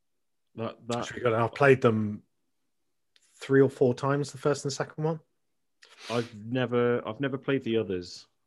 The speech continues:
Speaker 1: Um, and I will have to at some point, but the,
Speaker 2: Oh,
Speaker 1: the first one is,
Speaker 2: one hundred percent.
Speaker 1: is probably the most emotional game I've ever played. It's, it's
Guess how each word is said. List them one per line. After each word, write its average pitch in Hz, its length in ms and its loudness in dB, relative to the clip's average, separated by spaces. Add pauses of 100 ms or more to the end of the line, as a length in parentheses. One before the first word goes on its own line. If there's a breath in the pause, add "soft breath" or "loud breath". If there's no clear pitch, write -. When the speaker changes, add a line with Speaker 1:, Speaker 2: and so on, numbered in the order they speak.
(220)
Speaker 1:
Um, 90 460 -14 (480)
and 95 100 -10
I - 20 -2
will 95 240 0
have 95 160 -8
to 95 80 -4
at - 100 -6
some 87 160 -10
point, 85 220 -10
but 82 140 -6
the, 92 140 -4 (420 soft breath)
Speaker 2:
Oh, 101 180 -8
Speaker 1:
the 98 60 -4
first 110 320 6
one 98 100 2
is, 92 120 -2
Speaker 2:
one 98 80 -10
hundred 90 100 -16
percent. - 0 - (240)
Speaker 1:
is 101 160 2
probably 104 480 2
the 104 220 2
most 95 340 4
emotional 92 420 0
game 92 240 -2
I've 92 120 -6
ever 90 140 -6
played. 90 340 -8 (720)
It's, - 600 -4 (240)
it's - 240 -2